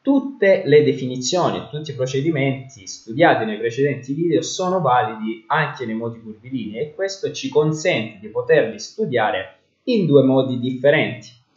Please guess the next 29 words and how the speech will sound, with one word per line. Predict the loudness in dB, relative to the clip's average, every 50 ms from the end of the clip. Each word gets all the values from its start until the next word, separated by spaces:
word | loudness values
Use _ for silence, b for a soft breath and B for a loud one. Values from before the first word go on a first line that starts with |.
| _ _ _ _ _ _
Possiamo | 0 0 0 0 2 4 4 6 6 4 2 0
ad | 0 0
esempio | -2 2 2 2 2 2 0 -4 -8
scrivere | -10 -10 -10 -6 -2 0 0 2 2 0 -2 -4 0
tre | 2 4 6 6 6 6
leggi | 4 2 2 2 2 2
orarie | 2 4 4 4 4 4 2 0 -2 -4
differenti | -4 -4 -4 -4 -4 -2 0 2 2 2 0 -2 -6 -10 -10
relative, | -10 -10 -8 -10 -10 -12 -8 -8 -6 -6 -6 -8 -10 -12 -16 _ _ _
una | 0 2 2 2 2 0 -2 -6 -10 -8 -8
ad | -8 2 6 6
ogni | 6 6 6 2 -2 -6
coordinata, | -4 0 2 2 2 2 -2 -4 -2 -2 -2 -2 -2 0 0 0 0 -2 -4 -10 -16 -20 _ _ _ _ _ _ _ _
in | -14 0
quanto | 4 4 4 4 2 0
ricordiamo | -2 0 2 2 2 2 0 0 0 0 -2
che | 0 0 0 0 0 -6 -10 -14 -8
nei | -4 0 2 2 2
moti | 2 0 0 0 0 0
rettilinei | 0 0 0 -2 -4 -2 0 0 2 2 0 -2 -2 -6 B B B B B
lo | 4 4 4
studio | 4 4 0 0 0 4 4 4
era | 4 4
le-, | 4 2 0 0 -2 0
relativo | 2 2 4 4 2 0 -2 -6 -8 -4 -2 -2
solo | -2 -4 -6 -8 0 4 6 6 8 8 8 6 4 4 0 -6 -12
ad | -12 -10 -10
una | -8 -8 -6
coordinata. | -4 -4 -4 -4 -4 -4 -4 -2 -2 -4 -6 -10 -14